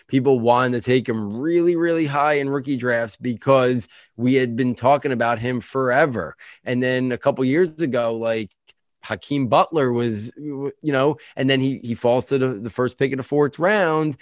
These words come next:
and he's still going too high in rookie drafts because people, you know, what, what the Devy and draft Twitter community thinks sometimes it's very different than the N F L community. And let's just be honest, the N F L community,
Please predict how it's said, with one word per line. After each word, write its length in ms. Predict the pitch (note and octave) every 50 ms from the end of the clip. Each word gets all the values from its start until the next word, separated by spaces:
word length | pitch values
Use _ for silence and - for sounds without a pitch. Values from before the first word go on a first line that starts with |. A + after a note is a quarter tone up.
| - - _ _
and 300 | - C3 C3 C3 C3 C3+
he's 240 | A2+ C3 D3+ C3 -
still 360 | - - - - F#3 G3+ G3
going 380 | E3 D3+ C#3+ B2+ B2+ B2 B2 A#2+
too 220 | - B2+ B2 A#2
high 240 | G#2 A2 A2+ A2+ A2+
in 120 | A2 A2+
rookie 300 | A2+ A2+ A2 - A#2 A2+
drafts 400 | G#2 A2 A2+ A2+ A2+ A#2 A2 - -
because 400 | - B2 A2+ - A#2+ A#2+ A2+ -
people, 640 | - - C#3+ C3+ B2 D3+ C#3+ C#3 C3+ C3+ B2 - - - - - - - _ _
you 80 | C3 C3+
know, 240 | C3 B2+ A#2+ A#2 - -
what, 340 | C#3+ A#2+ B2 C#3+ - - _ _ _ _ -
what 140 | A#2 C#3 -
the 340 | - C3+ B2+ B2 B2 A#2+ - _ A#2 A2+ G#2+ - - _ _ A#2 A2 F#2+
Devy 400 | C3 C3+ D3+ D3+ F3 F3+ F3 D#3+
and 100 | C#3 G#2+
draft 300 | A2+ B2+ C3+ C#3 - -
Twitter 260 | - C3+ C3 B2 A#2
community 720 | - - B2 A#2+ A#2+ A#2+ A#2+ A#2 A2+ A2 G#2 G#2 G2+ F#2 -
thinks 520 | - C#3 C3 A2+ G2+ G2+ - - - - - _ _
sometimes 640 | - - C#3+ D3 C#3 A#2 B2 B2+ B2+ B2 B2+ B2+ A2+
it's 200 | - A#2+ G#2+ E2+
very 540 | G2+ G2 F#2+ F#2+ C3 C#3 C#3+ D3 D3+ D3+ D3+
different 520 | C3 A2 A#2 C3+ C3 - - B2 A#2+ A#2+ - - A2+ A2+ - -
than 180 | A2 B2 A#2+
the 100 | A#2+ A#2
N 100 | A#2 A2+
F 140 | A2 G#2 -
L 120 | A2+ A2 G#2+
community. 600 | - G#2+ G#2 G2+ F#2+ F#2 F2+ F2 E2+ C2+ - - - - _ _ -
And 160 | - C3 B2
let's 160 | C3 D3+ -
just 180 | - C#3 - -
be 140 | B2 A2 A#2
honest, 400 | C#3+ F3 D#3+ C3 A#2 G2+ - -
the 80 | A#2+
N 80 | C3 C#3+
F 140 | C#3 - C3+
L 120 | C#3 C#3+
community, 640 | - C3+ B2 A#2+ A#2+ A#2 A2+ A2 A2 A2+ A#2 A2